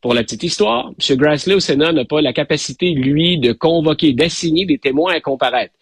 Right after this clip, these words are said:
Il va donc s'associer avec un représentant de la Chambre des représentants, monsieur Comer,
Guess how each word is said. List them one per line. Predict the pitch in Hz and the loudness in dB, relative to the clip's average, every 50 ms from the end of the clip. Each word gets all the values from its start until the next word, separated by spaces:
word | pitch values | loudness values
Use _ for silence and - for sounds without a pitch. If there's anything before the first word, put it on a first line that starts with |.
| _ _ _ _ _ _ - | _ _ _ _ _ _ -4
Il | - 110 120 | -2 0 2
va | 135 139 | 2 2
donc | 160 180 185 175 | 2 0 -2 -2
s'associer | - - 202 190 - 190 165 - - 208 | -2 -4 -4 -2 -2 -2 -4 -2 -2 0
avec | 202 170 143 - 147 | 0 0 0 0 0
un | 139 139 | -2 0
représentant | 139 143 - 143 156 156 143 151 143 139 131 - 160 160 | 0 -2 -2 0 -2 0 0 0 -2 -2 -2 -2 -2 -2
de | 151 | -2
la | 135 123 | -2 -2
Chambre | 120 - 156 147 143 139 | -2 -2 -2 -2 -2 -2
des | 135 | -2
représentants, | 127 127 - 135 135 127 131 127 127 120 151 160 170 175 | -2 -2 -2 -2 -2 -2 -2 -2 -2 0 0 0 0 0
monsieur | 156 - - | -2 -4 -6
Comer, | 120 - 135 135 135 135 139 143 151 175 | -8 -6 -4 -4 -2 0 0 0 0 -2